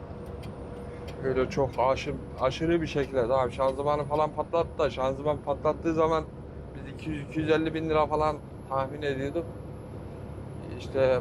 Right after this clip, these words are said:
baskı balatasıyla her şeyle beraber biraz da hızlı mı gidiyor, ne gidiyor? Fazla kaptırmış kendimizi.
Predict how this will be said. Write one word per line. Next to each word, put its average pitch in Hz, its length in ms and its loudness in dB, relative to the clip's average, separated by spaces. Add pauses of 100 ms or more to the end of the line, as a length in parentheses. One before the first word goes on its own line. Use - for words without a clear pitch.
baskı 143 320 2
balatasıyla 147 680 2
her 147 160 2
şeyle 139 420 0
beraber 143 420 4 (2000)
biraz 123 200 -2
da 120 80 2
hızlı 110 320 -4
mı 135 60 -8 (100)
gidiyor, 110 200 -2 (100)
ne 117 60 -6
gidiyor? 113 240 -8 (1120)
Fazla 110 280 0
kaptırmış 104 540 -4 (100)
kendimizi. - 480 -6